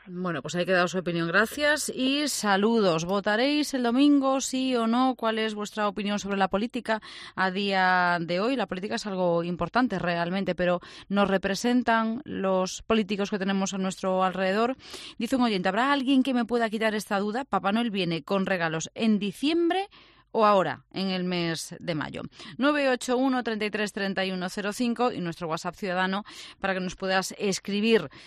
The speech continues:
o mandar un mensaje de audio es el seis ocho siete, nueve seis ocho dos nueve uno. También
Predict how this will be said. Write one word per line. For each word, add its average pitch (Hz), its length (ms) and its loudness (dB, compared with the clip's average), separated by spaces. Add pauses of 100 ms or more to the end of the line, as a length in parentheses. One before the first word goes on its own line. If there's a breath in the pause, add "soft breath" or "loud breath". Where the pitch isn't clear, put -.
(120)
o 185 80 -4
mandar 190 260 4
un 185 60 2
mensaje 175 380 -2
de 196 100 0
audio 240 320 2
es 185 180 0
el 175 120 -6
seis 196 300 -4
ocho 180 260 -6
siete, 220 340 -2
nueve 185 240 0
seis 202 280 -4
ocho 180 200 -6
dos 165 340 -2
nueve 175 380 0
uno. 143 240 -2
También 240 360 2